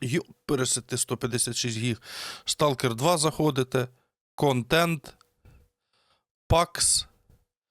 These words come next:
І тут в оцій папочці Pax треба створити отаку папку, яка модс буде називатися.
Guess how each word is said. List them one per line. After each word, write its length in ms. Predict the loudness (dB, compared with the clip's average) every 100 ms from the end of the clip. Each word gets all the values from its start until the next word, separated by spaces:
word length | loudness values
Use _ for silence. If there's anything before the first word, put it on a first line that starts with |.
| -20 -16 -16 -14 -2
І 100 | -2
тут 300 | 2 0 2
в 60 | 0
оцій 200 | 2 2
папочці 540 | 2 2 0 0 -2
Pax 440 | 2 2 2 0
треба 260 | 2 2 2
створити 540 | 0 0 2 2 0 0
отаку 560 | 0 0 0 2 2
папку, 400 | 2 2 2 0
яка 260 | 2 2 2
модс 440 | 4 4 4 0
буде 280 | -2 2 2
називатися. 720 | 2 2 2 2 0 -2 -2